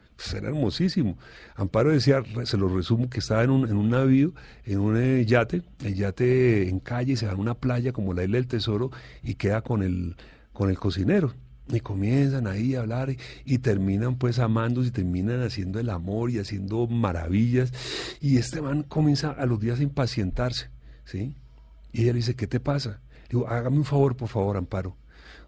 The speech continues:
¿Usted me puede hacer una, una fantasía?".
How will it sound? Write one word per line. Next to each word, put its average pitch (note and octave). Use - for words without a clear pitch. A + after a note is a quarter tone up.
¿Usted C#3
me A2+
puede B2+
hacer A#2
una, B2+
una A#2
fantasía?". C#3